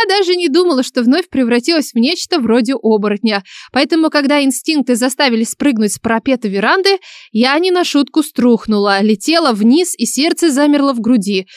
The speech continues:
Дыхание сперло, а внутри все похолодело. А затем вдруг землю коснулись не ноги, копыта,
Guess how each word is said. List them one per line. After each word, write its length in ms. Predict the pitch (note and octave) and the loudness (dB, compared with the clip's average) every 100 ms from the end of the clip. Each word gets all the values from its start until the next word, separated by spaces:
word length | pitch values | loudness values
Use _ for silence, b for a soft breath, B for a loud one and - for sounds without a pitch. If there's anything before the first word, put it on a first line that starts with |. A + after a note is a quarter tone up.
| B B - | B B -2
Дыхание 480 | B3+ D4 C4 A#3 | -2 0 0 0
сперло, 540 | A3 - B3+ D4 E4 F4 B B | -2 0 2 4 2 0 B B
а 140 | A3+ | 0
внутри 420 | G#3+ A3+ A3 D4+ D#4+ | 2 2 2 2 0
все 220 | - D4 | 2 0
похолодело. 800 | - - B3 A#3 G3 G3+ F3 - b b | 0 -2 0 0 0 -2 -4 -16 b b
А 100 | G#3 | 0
затем 340 | B3 E4+ E4+ | 2 2 2
вдруг 280 | A#3+ D#4+ A#3 | 4 4 2
землю 400 | G3 D4 F4+ B3+ | 2 2 2 2
коснулись 540 | - A#3+ C#4 D4 - | 0 0 2 2 2
не 140 | C4 D4 | 4 6
ноги, 400 | C#4+ A3 E3+ - | 6 4 0 -6
копыта, 640 | - B3 - G4 F4+ A3 | 0 0 2 2 2 -2